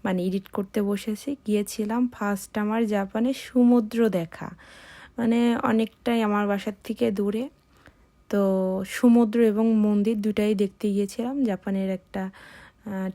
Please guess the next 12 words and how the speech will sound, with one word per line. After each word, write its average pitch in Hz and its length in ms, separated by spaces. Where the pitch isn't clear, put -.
টেম্পল 202 580
খুবই 208 240
সুন্দর 196 600
ছিল। 220 340
টেম্পলের 208 400
ভিডিওটা 202 380
আমি 214 100
পরে 202 280
দিব, 208 200
আগে 208 320
সমুদ্রের 202 480
ভিডিওটা, 190 500